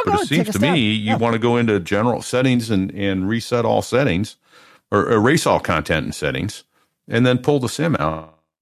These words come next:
Speaker 1: and there's nothing left on that phone of you.
Speaker 2: Right.
Speaker 1: It is
Speaker 2: But the, the question
Speaker 1: like
Speaker 2: is, is the sim gonna tie back to him? You're, you're absolutely right that if you erase all contents and
Speaker 1: Yeah.
Speaker 2: settings, the phone is no longer tied to you, uh, unless there's an activation lock. But it, in, in theory,
Speaker 1: Yeah.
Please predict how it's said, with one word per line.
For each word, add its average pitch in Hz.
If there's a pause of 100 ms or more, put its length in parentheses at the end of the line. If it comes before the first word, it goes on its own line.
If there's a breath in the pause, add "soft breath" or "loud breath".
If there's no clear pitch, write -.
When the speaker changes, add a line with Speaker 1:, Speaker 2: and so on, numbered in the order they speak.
Speaker 1:
and 90
there's 139
nothing 127
left -
on -
that -
phone 69
of 67
you. 87 (520)
Speaker 2:
Right. 208
Speaker 1:
It 87
is 76
Speaker 2:
But -
the, 269
the 220
question 254
Speaker 1:
like 220
Speaker 2:
is, 175
is 202
the 170
sim 214 (200)
gonna 156
tie 143
back 120
to 139
him? 123
You're, 233
you're 254
absolutely 220
right 151
that 147
if -
you 190
erase 170
all 160
contents 143
and 123
Speaker 1:
Yeah. -
Speaker 2:
settings, 143
the 123
phone 208
is 143
no 147
longer 139
tied 117
to 113
you, 95
uh, 143
unless 180
there's 143
an 147
activation 113
lock. 90
But 101
it, 110
in, 113
in 131
theory, 135
Speaker 1:
Yeah. 67